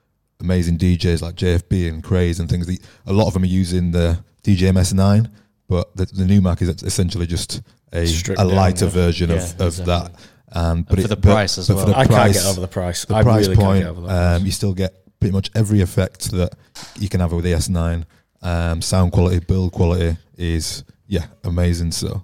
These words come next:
Speaker 2: The only thing I've found with it, I've got it at
Speaker 1: Mm.
Speaker 2: home at the moment, um, because I was away when it got released.
Speaker 1: Mm.
Speaker 2: The only thing I've found with it, the pads are a bit small, and I've caught the
Speaker 1: A
Speaker 2: pads a
Speaker 1: little
Speaker 2: couple
Speaker 1: bit.
Speaker 2: of times. But
Speaker 1: Yeah.
Speaker 2: uh, for one drawback
Speaker 1: Yeah,
Speaker 2: for a product
Speaker 1: nah.
Speaker 2: that's
Speaker 1: Yeah.
Speaker 2: four hundred pounds-ish, and
Speaker 1: Yeah.
Speaker 2: it comes with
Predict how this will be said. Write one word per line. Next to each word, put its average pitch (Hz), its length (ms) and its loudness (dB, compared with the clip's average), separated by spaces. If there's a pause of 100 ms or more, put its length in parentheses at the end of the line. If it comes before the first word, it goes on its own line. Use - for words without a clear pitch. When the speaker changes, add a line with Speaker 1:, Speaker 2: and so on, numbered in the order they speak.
(140)
Speaker 2:
The 131 140 4
only 143 140 2
thing 135 180 0
I've 123 140 0
found 117 240 0
with 95 100 -2
it, 92 100 -4
I've 110 140 -2
got 110 140 0
it 104 60 2
at 92 120 -2
Speaker 1:
Mm. 87 40 -10
Speaker 2:
home 104 220 -2
at 101 60 -4
the 90 60 -8
moment, 87 400 -6
um, 92 340 -4
because - 420 -6
I 107 100 0
was 101 140 0
away 95 340 0
when 95 180 -2
it - 120 -10
got - 220 -10
released. 95 680 -6 (160)
Speaker 1:
Mm. 85 80 -4
Speaker 2:
The 123 100 2
only 139 120 4
thing 131 100 0
I've 123 160 2
found 101 160 2
with 90 120 -2
it, 78 60 -8
the 92 60 -6
pads 95 240 -6
are 95 60 -2
a 87 40 -6
bit 87 120 -6
small, 87 460 -6
and 98 120 -8
I've - 120 -10
caught 107 180 2
the 90 60 -6
Speaker 1:
A - 20 -10
Speaker 2:
pads 117 120 0
a 127 80 6
Speaker 1:
little 107 80 4
Speaker 2:
couple 98 200 0
Speaker 1:
bit. - 80 -4
Speaker 2:
of 101 60 -2
times. 92 160 -6
But 104 200 -6 (120)
Speaker 1:
Yeah. 107 240 2 (200)
Speaker 2:
uh, 127 120 -6
for - 340 -2
one 120 440 2
drawback 139 520 -2
Speaker 1:
Yeah, 101 400 6
Speaker 2:
for - 0 -
a - 100 -4
product 90 300 0
Speaker 1:
nah. 120 80 0
Speaker 2:
that's - 220 -10 (160)
Speaker 1:
Yeah. 87 80 -2
Speaker 2:
four 139 280 4
hundred 143 600 -2
pounds-ish, 139 720 -4
and 98 140 -8
Speaker 1:
Yeah. 87 60 2
Speaker 2:
it - 40 -4
comes 123 240 -2
with - 240 -2